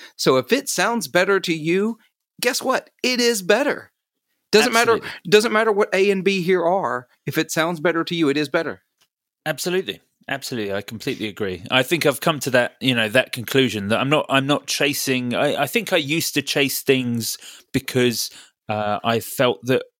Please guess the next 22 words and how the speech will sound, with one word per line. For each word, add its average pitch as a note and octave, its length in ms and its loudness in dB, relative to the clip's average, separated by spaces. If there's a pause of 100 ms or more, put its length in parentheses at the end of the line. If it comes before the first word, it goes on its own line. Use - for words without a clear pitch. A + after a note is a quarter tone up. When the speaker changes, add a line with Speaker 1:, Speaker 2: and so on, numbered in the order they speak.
(160)
Speaker 2:
that A#2+ 300 0
they B2 140 2
were A#2 100 0
perceived A2 840 -4
as G#2 260 -4
being G#2 520 -4 (140)
better. A2+ 200 -2
Like, G#2 260 -4 (260)
I, C3+ 180 0 (180)
I D#3 160 2
am C3+ 220 0
told, G2 600 0
I C#3 160 0
hear G2 600 -4
that B2 180 -2
these C#3 300 -2
things A#2+ 320 -6
are A#2 80 -2
the G#2+ 100 -8
things A2+ 460 -6
you A2 100 -2
need, F2 380 -8